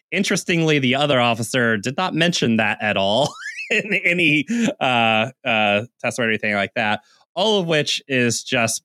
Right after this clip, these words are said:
belied by the fact that there were three actual witnesses there who weren't cops, so we know they weren't lying, uh, who all individually report the exact same thing they saw, which is the cops approached Ellis.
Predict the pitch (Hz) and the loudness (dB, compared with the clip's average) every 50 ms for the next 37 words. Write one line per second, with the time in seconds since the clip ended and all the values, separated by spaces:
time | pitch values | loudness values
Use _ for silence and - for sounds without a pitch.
0 | _ - 120 113 117 113 110 101 107 104 101 - 113 113 101 98 - _ - 107 | _ -6 -4 -2 0 0 0 0 0 -2 -2 -2 -4 -4 -4 -6 -6 _ -4 -2
1 | 101 101 - - 107 104 98 - - 117 110 120 120 107 107 - 104 98 101 - | -2 -2 -2 -2 -2 -2 -2 -4 -6 -6 -2 0 0 0 0 -2 -4 -4 -4 -4
2 | - - 123 110 104 98 101 - - 113 104 - 120 113 101 - - 113 110 104 | -4 -4 -2 -2 0 0 -2 -2 -2 -4 -4 -4 -4 -4 -4 -2 -2 -2 -2 -2
3 | 110 101 90 101 104 107 - - - 117 113 113 117 - - - 107 98 98 110 | -2 -4 -4 -2 -4 -4 -4 -6 -4 -2 -2 -2 -2 -4 -6 -6 -6 -4 -2 -2
4 | 101 104 104 98 98 - 98 95 101 104 110 117 117 123 123 123 - _ - - | 0 0 -2 -2 -4 -6 -6 -6 -4 -2 0 0 0 0 0 -2 -4 _ -14 -20
5 | - - - _ _ - 120 110 107 104 107 107 - _ _ - 131 123 120 120 | -20 -20 -20 _ _ -6 -2 0 0 2 0 0 -2 _ _ -6 -2 -2 -2 0
6 | 123 131 131 127 123 123 123 - 120 113 117 92 113 110 - - 117 117 110 107 | 0 2 2 4 2 2 0 0 0 0 0 0 -2 -2 0 0 0 0 0 0
7 | 98 - - 117 113 110 - - 107 98 87 101 107 107 104 104 - - - 117 | -2 -4 -4 -4 -4 -2 -2 -4 -4 -4 -4 -2 -2 -2 -2 -2 -4 -4 -2 -2
8 | 101 98 98 - - 104 98 95 95 98 98 - - 98 98 95 95 95 - - | -2 -2 -2 -4 -4 -4 -2 -2 -2 -2 -2 -2 -2 -2 -2 0 -2 -2 -4 -4
9 | 107 95 90 - - 101 - - 107 98 - - 95 - _ - 101 90 - - | -4 -4 -4 -6 -10 -10 -8 -6 -6 -6 -6 -10 -14 -14 _ -8 -8 -8 -8 -10
10 | - _ - 107 104 98 98 98 95 - - | -12 _ -6 -4 -2 0 0 0 0 -2 -4